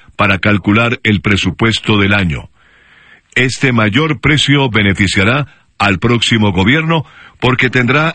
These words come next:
ingresos que no estábamos esperando", dijo el ministro Cárdenas, quien añadió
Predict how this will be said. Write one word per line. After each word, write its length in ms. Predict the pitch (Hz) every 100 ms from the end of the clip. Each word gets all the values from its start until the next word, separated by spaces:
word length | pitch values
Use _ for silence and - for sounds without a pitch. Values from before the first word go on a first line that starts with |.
| -
ingresos 720 | 151 147 147 180 143 104 92
que 180 | - 101
no 220 | 104 139
estábamos 640 | 135 - 131 123 120 107
esperando", 600 | 113 98 127 160 151 147 131 - - -
dijo 260 | - 123 120
el 60 | 113
ministro 440 | 110 120 - 113
Cárdenas, 560 | 113 110 110 107 104 - - -
quien 220 | 107 98
añadió 540 | 98 95 95 135 156